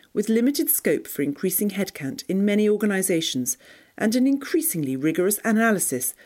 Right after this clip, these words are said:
of internal requirements being undertaken, combined with a more focused and intense interview process.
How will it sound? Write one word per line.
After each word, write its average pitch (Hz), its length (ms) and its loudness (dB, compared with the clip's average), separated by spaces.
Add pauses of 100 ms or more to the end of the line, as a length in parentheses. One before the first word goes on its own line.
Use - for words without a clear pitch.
(140)
of 165 140 0
internal 220 460 2
requirements 233 640 0
being 151 300 0
undertaken, 180 680 -2 (380)
combined 226 640 2
with 254 100 2
a 262 80 4
more 240 180 2
focused 247 600 0
and 254 140 0
intense 277 560 0
interview 147 340 -4
process. 139 600 -8